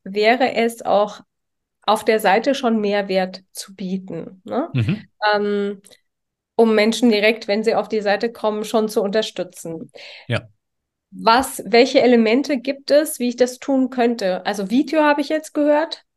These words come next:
Speaker 1: ne?
Speaker 2: Mhm. Mhm.
Speaker 1: Ähm, was ist das aus deiner Sicht noch?
Speaker 2: Ja, also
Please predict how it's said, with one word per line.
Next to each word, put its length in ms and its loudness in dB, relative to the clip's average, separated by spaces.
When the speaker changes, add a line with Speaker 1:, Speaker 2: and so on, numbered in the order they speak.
Speaker 1:
ne? 160 -2
Speaker 2:
Mhm. 440 -2
Mhm. 220 -4
Speaker 1:
Ähm, 580 -2
was 360 -4
ist 240 -4
das 180 -2
aus 260 -10
deiner 340 -2
Sicht 480 -10
noch? 340 -10
Speaker 2:
Ja, 320 0
also 500 0